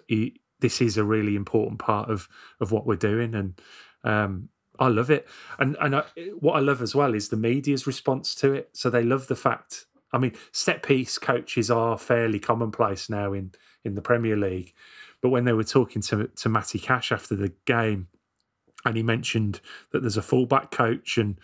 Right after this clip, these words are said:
Mark Chapman had to double take it and, <laughs> and just ask him, "So you have a fullback coach," you know? And it's kind of, it, it's interesting how, how taken aback some of the, uh, the, the media people are about,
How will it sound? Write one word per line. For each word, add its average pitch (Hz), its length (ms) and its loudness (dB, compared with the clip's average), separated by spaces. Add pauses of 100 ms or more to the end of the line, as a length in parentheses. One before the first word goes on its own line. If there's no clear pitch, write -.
(380)
Mark - 260 2
Chapman 127 380 0
had 110 180 0
to - 100 -6
double 110 280 -2
take 104 420 -2
it 120 140 2
and, 104 280 -2 (480)
<laughs> - 760 -2
and 127 120 2
just 123 280 0 (100)
ask - 300 -2
him, 113 200 0 (380)
"So - 160 2
you 143 200 2
have 139 220 2
a 127 60 -6
fullback 160 600 2
coach," - 400 0
you 131 80 2
know? 104 220 2
And 110 200 -4 (400)
it's 131 220 0
kind 123 240 4
of, 117 300 -2
it, - 200 -6
it's - 340 -4
interesting 127 560 2
how, 110 400 0 (460)
how 120 180 2
taken 117 420 0
aback 117 380 2
some 117 240 0
of 110 100 0
the, 104 260 2
uh, 104 220 -2 (120)
the, 117 220 -4
the 117 100 -6
media 107 340 2
people 107 400 -2
are 110 200 0
about, 101 360 -4